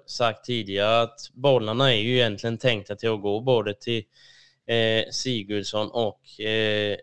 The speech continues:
Nyman. Så jag tror de har ett väldigt fint samspel, precis som vi, vi, eh, såg i gårdagens match mellan, eh, Johan Karlsson och, eh, Noah Chamoun. Så att är det några man ska akta sig för i denna matchen så är det ju absolut,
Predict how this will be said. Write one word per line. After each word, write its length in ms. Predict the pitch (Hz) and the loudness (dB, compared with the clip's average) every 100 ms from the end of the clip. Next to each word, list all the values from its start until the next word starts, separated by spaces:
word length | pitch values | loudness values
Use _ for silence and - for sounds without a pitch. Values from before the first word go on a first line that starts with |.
| _ | _
Nyman. 640 | 113 123 104 101 107 107 | -2 -2 -2 -4 -4 -4
Så 100 | 101 | 0
jag 180 | 117 110 | 2 2
tror 240 | - 117 113 | 0 -2 0
de 160 | 117 | 2
har 120 | 123 | 2
ett 120 | 123 123 | 2 2
väldigt 260 | 113 117 | 0 -2
fint 220 | - 110 | -2 -2
samspel, 680 | - 123 104 92 - 101 113 | 0 0 -2 -6 -2 -2 -2
precis 420 | - 117 117 104 | -6 -4 -2 -2
som 200 | - 104 | -4 -4
vi, 240 | 107 107 98 _ - - _ _ _ | 0 0 -2 _ -20 -20 _ _ _
vi, 560 | 127 131 123 127 127 127 | 2 4 4 6 6 6
eh, 60 | - | 4
såg 480 | - - 127 110 107 _ - | 0 4 4 2 -4 _ -8
i 360 | 117 110 107 - _ _ | -6 -4 -6 -8 _ _
gårdagens 760 | 120 131 113 104 104 110 110 - | 0 2 4 2 2 0 -4 -2
match 300 | 104 95 - | -2 -2 0
mellan, 540 | 120 107 98 98 98 | 0 2 0 -2 -2
eh, 220 | 101 101 | -2 -2
Johan 400 | 95 107 110 107 | -2 -2 -2 -2
Karlsson 580 | 104 107 90 90 107 104 - | 0 0 0 -6 -6 -6 -6
och, 500 | - 107 95 _ - | -2 -2 -4 _ -4
eh, 380 | 101 98 92 - | 0 2 0 -4
Noah 260 | 107 101 101 | 0 2 2
Chamoun. 480 | 117 104 101 110 | 2 2 0 -2
Så 120 | 95 110 | 2 2
att 120 | 107 - _ _ - | 2 -8 _ _ -4
är 100 | 127 | 2
det 60 | |
några 240 | 131 135 117 | 6 6 6
man 180 | 117 117 | 4 0
ska 120 | - | -2
akta 460 | 156 139 - 143 | -2 -2 0 0
sig 140 | 156 202 | 2 4
för 200 | 151 131 | 8 8
i 40 | |
denna 220 | 135 117 | 8 4
matchen 420 | 113 117 104 120 117 | 4 4 2 -2 2
så 100 | 120 | 2
är 160 | 101 | 2
det 80 | 101 | 2
ju 100 | 131 | 2
absolut, 640 | 131 107 - 117 107 92 | 2 0 -2 -4 -2 -4